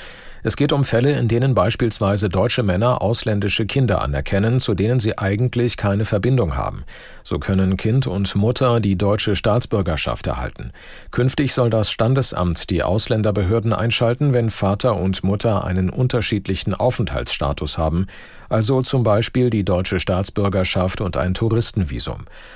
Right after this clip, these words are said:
Auch wenn es Hinweise auf Geldzahlungen an den angeblichen Vater gibt, soll schärfer geprüft werden.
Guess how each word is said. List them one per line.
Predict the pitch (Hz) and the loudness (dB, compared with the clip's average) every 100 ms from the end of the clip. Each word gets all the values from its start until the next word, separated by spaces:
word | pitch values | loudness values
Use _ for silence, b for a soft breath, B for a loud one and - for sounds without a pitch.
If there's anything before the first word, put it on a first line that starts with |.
| B | B
Auch | - - | -4 -2
wenn | 107 135 | 2 2
es | 131 | 2
Hinweise | 147 131 127 113 120 | 0 2 2 2 2
auf | 110 - | 0 0
Geldzahlungen | 117 127 - 110 95 92 90 85 | 0 0 0 0 0 2 0 -2
an | - | -2
den | 87 | -2
angeblichen | 80 98 90 - 92 98 | -2 -2 -2 -2 -2 -2
Vater | - 90 87 90 | -2 -2 0 -2
gibt, | 107 - | -2 -2
soll | 110 107 | 0 0
schärfer | 113 - 82 85 78 | 0 0 -2 0 -2
geprüft | 87 - 85 - | -2 -2 -2 -2
werden. | - 58 - | -4 -6 -8